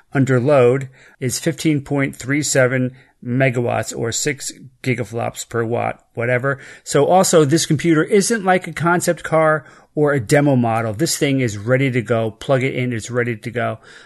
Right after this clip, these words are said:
Uh, so that's also pretty interesting.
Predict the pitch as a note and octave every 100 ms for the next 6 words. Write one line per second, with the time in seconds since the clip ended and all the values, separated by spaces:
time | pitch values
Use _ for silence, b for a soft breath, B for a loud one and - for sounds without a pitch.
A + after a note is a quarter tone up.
0 | B _ A#2 A2+ A2 B2+ A2 B2 B2 A#2
1 | - C3 B2 - A#2 - B2 B2+ A#2+ A#2+
2 | B2+ A2